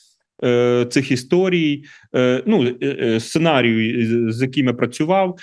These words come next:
Ми ще, ми ще одну історію цікаву, якби, почали обговорювати, але справді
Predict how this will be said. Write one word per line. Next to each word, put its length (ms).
Ми 140
ще, 280
ми 260
ще 320
одну 320
історію 400
цікаву, 920
якби, 480
почали 360
обговорювати, 640
але 140
справді 560